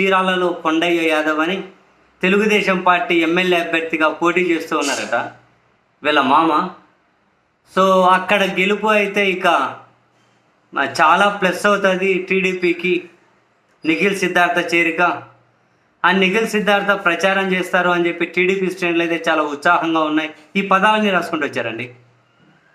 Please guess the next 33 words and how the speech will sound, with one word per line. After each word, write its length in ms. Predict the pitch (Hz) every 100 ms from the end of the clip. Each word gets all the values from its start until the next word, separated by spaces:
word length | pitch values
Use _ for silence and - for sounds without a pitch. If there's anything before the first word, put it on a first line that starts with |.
| 165 170
And 180 | 170 180
నేను 280 | 180 185
చూసా, 320 | 185 240 247 226
ఎక్కడన్నా 380 | 156 160 160
చూశానా 440 | 156 180 180 180 175
ఈ 140 | 156 151
హీరోను 380 | 160 160 156 135
అని, 260 | 110 98 98 _ _ _ _ _ _ 208
చూసినట్లే 380 | 208 226 220
ఉంది 180 | 214 208
కానీ 140 | 226 233
కరెక్ట్గా 400 | 190 185 185 196
నాకు 380 | 185 175 165
ఈ 140 | 156 156
సినిమా 280 | 180 170 165
గుర్తు 320 | 151 151 175
రాలేదు 340 | 160 147 131
టక్కని. 520 | 127 120 135 120 120 - - _ _ _ _ _ _ _ _ _ _ _ _ -
వాళ్ళు 280 | 127 160 175
రాసుకుంటూ 520 | 170 175 175 202 190
వచ్చిన 220 | 185 185
దాని 160 | 180 175
ప్రకారం 520 | 170 165 180 180 156 - _ _ _
ప్రస్తుతం 440 | - 160 185 185 185
ఆయన 220 | 170 170
స్వయంభూ 540 | 160 - 165 175 175
అనే 180 | 175 170
చిత్రంలో 500 | 160 165 165 160 160
నటిస్తున్నారు 580 | 151 151 151 160 147 139
అన్నారు. 200 | 135 160
అంతకుముందు 400 | 160 147 143 151
ఏం 180 | 139 143
సినిమాలు 640 | 151 143 139 135 135 135